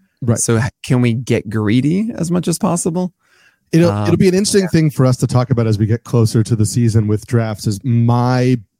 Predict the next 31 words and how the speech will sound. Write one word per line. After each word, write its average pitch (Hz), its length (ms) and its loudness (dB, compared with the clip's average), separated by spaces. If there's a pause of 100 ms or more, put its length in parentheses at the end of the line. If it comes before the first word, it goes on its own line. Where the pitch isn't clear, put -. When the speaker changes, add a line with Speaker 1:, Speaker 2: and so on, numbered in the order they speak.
Speaker 1:
my 135 400 2
personal 135 440 0
biggest 113 500 -4 (120)
weakness 117 720 -2
is 110 160 -2
that 113 180 -2 (340)
I 123 360 2
wait 117 340 0 (140)
too 120 260 2
long, 107 640 -6 (100)
is 113 140 0
that 120 140 2
I, 127 300 0 (260)
I 135 240 0
look 131 320 0
at 123 100 -6
that 117 220 -8
gap 117 260 -4
and 117 80 -2
I 113 60 -2
say, 120 240 -4
"Oh, 170 120 2
well, 156 220 2
I'm 151 160 -4
higher 131 340 0
on 117 120 -2
this 117 120 -2
person 120 360 -4
than 113 160 -2
the 110 80 0
rest, 113 420 -2